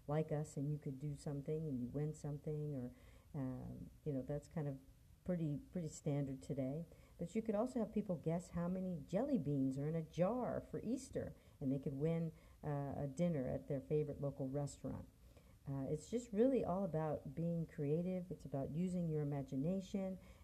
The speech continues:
And the more of this, the, the better. You know, just, just think about, like, what can we do? And then what the end in mind is. You know, when it comes to,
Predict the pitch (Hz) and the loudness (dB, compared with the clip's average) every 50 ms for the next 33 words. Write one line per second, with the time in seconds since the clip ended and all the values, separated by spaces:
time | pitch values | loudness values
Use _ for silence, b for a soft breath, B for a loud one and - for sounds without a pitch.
0 | B - 165 170 156 156 156 151 147 151 170 202 226 254 254 214 180 190 202 214 | B 2 4 4 4 4 4 2 4 4 4 6 6 4 4 2 0 0 0 0
1 | 208 - - - 165 151 - - - - 156 - - 185 247 285 226 143 - 147 | -2 -4 -2 0 0 0 0 0 -2 -4 -4 0 2 2 2 4 2 0 0 -2
2 | B B B B B B B 170 165 165 160 170 185 202 185 175 - 190 175 - | B B B B B B B -2 2 2 2 2 2 0 -4 -6 -8 -8 -8 -8
3 | - - - - 180 180 - - - - 214 254 320 - 269 185 160 160 147 139 | -14 -20 -14 -10 -10 -10 -10 -12 -4 0 0 0 2 0 -2 0 2 2 2 2
4 | 135 - - 151 147 - - - - 208 233 - - 302 262 277 269 240 196 180 | 0 0 -2 -2 -4 -4 -6 -2 -2 -2 -2 -2 -4 -2 0 2 2 0 2 2
5 | 247 294 302 285 226 156 143 143 147 147 147 151 185 190 - 214 208 - 202 202 | 0 2 2 2 2 2 2 2 0 0 0 -2 -4 -4 -2 -2 -2 0 2 2
6 | 214 202 202 202 202 190 196 190 202 220 247 254 254 226 151 120 - - 104 - | 2 2 2 2 0 2 2 2 2 2 4 4 4 4 2 2 -2 -2 -4 -4
7 | - B B B B B B - 156 156 156 160 160 156 165 160 156 - - 175 | -8 B B B B B B 0 2 2 2 2 2 2 2 0 -2 -4 -4 -4
8 | 165 160 156 - - - 170 160 156 151 | -4 -4 -6 -8 -4 -2 0 0 0 0